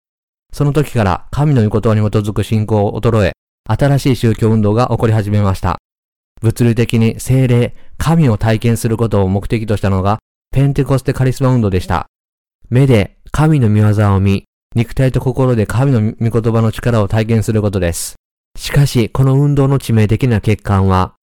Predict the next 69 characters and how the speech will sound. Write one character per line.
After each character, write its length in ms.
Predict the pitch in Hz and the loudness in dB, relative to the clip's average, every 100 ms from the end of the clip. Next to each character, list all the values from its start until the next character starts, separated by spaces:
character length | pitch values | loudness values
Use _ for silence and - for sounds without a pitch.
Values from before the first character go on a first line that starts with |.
| - | -20
信 260 | - 156 139 | -4 0 2
者 160 | 113 95 | 2 0
を 80 | |
神 300 | - 139 151 | -2 -2 0
の 100 | 120 | 0
御 160 | 107 107 | 0 0
言 120 | 107 | 0
葉 100 | 110 | 0
か 100 | 107 | 0
ら 80 | 104 | -2
さ 140 | 143 | 0
ら 80 | 139 | 0
に 100 | 110 | 0
遠 180 | 104 104 | 0 -2
ざ 100 | 101 | -2
け、 200 | 98 87 - _ - | -2 -4 -6 _ -10
体 340 | - 135 135 | -2 0 2
の 100 | 135 | 0
祝 200 | 127 - | 0 -2
福 160 | 131 131 | 0 0
に 100 | 127 | 0
努 200 | - 127 | 0 0
め 100 | 127 | 0
る 120 | 110 | 0
宗 220 | 95 120 123 | 0 0 0
教 160 | 117 | 0
と 120 | 107 | 0
し 40 | 98 | -2
て 100 | 127 | -4
存 240 | - 110 | -2 -2
在 120 | 104 | 0
す 120 | 98 104 | -2 -2
る 80 | |
こ 80 | 104 | -2
と 100 | 98 | -2
で 140 | 87 85 | -2 -4
す。 140 | - - _ _ _ _ _ - | -8 -18 _ _ _ _ _ -2
結 180 | 123 | 0
果 120 | - 147 | 0 0
と 120 | 127 | -2
し 80 | - | 0
て、 160 | 95 | -2
こ 120 | - | 0
の 160 | 117 - | -2 0
新 260 | 120 135 131 | 0 0 0
し 140 | 139 | 0
い 40 | |
運 160 | 117 107 | 0 0
動 80 | 104 | 0
の 100 | 104 | 0
追 220 | - 113 | -2 0
随 140 | 113 | -2
者 120 | 107 101 | -2 -2
た 120 | 101 | -4
ち 100 | 98 | 0
は、 220 | 95 113 _ _ _ | 0 -2 _ _ _
魔 120 | 104 120 | -2 0
術 300 | 135 139 143 | 0 -2 -2
師 140 | 113 | 0
の 100 | 101 | 0
代 240 | 104 107 | 0 0
弁 140 | 117 117 | 2 0
者 100 | 120 | 0
に 100 | 131 | 0
な 60 | |
り 80 | 98 | 0
ま 160 | 95 92 | -2 -2
し 60 | |
た。 200 | - 85 | -4 -6